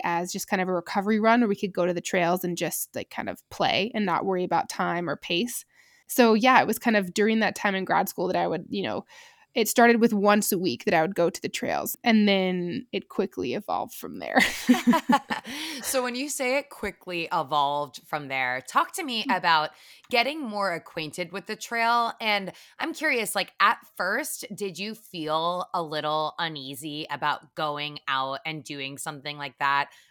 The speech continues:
Speaker 2: on your own? I mean, I feel like at least on the, on the road, especially as someone talking, uh, to you who lives in a major city, like, when you're on the road,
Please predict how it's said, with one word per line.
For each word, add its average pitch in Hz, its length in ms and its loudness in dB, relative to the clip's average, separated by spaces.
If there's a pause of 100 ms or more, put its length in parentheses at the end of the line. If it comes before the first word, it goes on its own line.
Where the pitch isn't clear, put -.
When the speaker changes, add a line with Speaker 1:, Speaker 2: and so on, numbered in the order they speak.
Speaker 2:
on 156 160 -2
your 147 180 -2
own? 143 300 -4
I 156 80 -4
mean, 147 160 -8
I 139 100 -4
feel 180 220 -4
like 175 160 -2
at 151 140 0
least 151 240 -8
on 143 180 -4
the, 135 180 -6 (140)
on 156 160 0
the 139 100 -8
road, 139 400 -2
especially 147 540 -6
as 139 120 -8
someone 139 320 -6
talking, 139 480 -4 (340)
uh, 135 280 2
to - 100 -10
you 139 220 -8
who 156 100 -8
lives 143 400 -6
in 147 160 -6
a 143 60 -8
major 139 320 -8
city, 151 440 -4
like, 139 200 -4
when 156 120 -8
you're 151 140 -2
on 180 220 4
the 160 80 -2
road, 147 460 -2